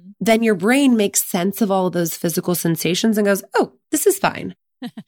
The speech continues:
Speaker 2: So it's a little bit like fake it till you make it, right? Like, if you don't feel that
Speaker 1: Absolutely.
Speaker 2: way, you tell yourself until you believe it. That's kind of
Speaker 1: And
Speaker 2: how it works.
Speaker 1: But it's powerful. I mean, I have, uh, girls who are going out to their, their competitions all the time. They're like, "I'm excited." I'm like, "If your mom asks you how you feeling, what do you say?" "I'm excited, Mom."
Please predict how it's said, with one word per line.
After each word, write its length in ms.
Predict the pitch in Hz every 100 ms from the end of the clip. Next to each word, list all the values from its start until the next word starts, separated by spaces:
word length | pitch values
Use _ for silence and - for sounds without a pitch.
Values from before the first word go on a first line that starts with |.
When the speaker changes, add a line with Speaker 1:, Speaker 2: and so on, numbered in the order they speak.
| - -
Speaker 2:
So 160 | - -
it's 120 | 339
a 60 | 320
little 200 | 415 480
bit 160 | 370
like 220 | 247 233 -
fake 280 | - 226
it 100 | 302
till 140 | 202 233
you 120 | 208
make 220 | 226 330
it, 120 | 196
right? 220 | 196 208 226
Like, 140 | 226
if 100 | 247
you 80 | 254
don't 60 | 226 240
feel 220 | 208 247 233
that 80 | 247
Speaker 1:
Absolutely. 160 | 220 170
Speaker 2:
way, 240 | 151 180
you 160 | 240 254
tell 260 | - 277 370
yourself 540 | 339 - 254 208 220
until 280 | - 247 277
you 180 | 254 302
believe 400 | 226 294 349 415
it. 180 | 233 -
That's 180 | 302 -
kind 280 | - 339 349
of 40 |
Speaker 1:
And 180 | 240 254
Speaker 2:
how 60 | -
it 60 | - -
works. 380 | 175 - - - -
Speaker 1:
But 340 | 233 220 277
it's 160 | 269 -
powerful. 600 | 190 190 254 381 - 185
I 260 | 131 107
mean, 180 | 196 185
I 60 | 175
have, 180 | 208 175
uh, 140 | 202 180 -
girls 320 | 208 247 254
who 80 | 247
are 40 |
going 260 | 202 202 220
out 120 | 214
to 100 | -
their, 180 | 226 208 -
their 160 | - 196
competitions 540 | 208 208 226 247 208
all 120 | 180
the 60 | 190
time. 200 | 233 240
They're 100 | 185
like, 200 | 160 165
"I'm 160 | 190 240
excited." 500 | 262 330 381 339 240
I'm 80 | 175
like, 200 | 160 -
"If 100 | -
your 80 |
mom 180 | 156 170
asks 220 | 208 214
you 60 | 233
how 60 | 240
you 120 | 254
feeling, 320 | 247 320 302
what 100 | 170
do 60 | 175
you 80 | 208
say?" 320 | - 285 254
"I'm 200 | - 160
excited, 420 | 190 208 370 370 269
Mom." 340 | 262 254 240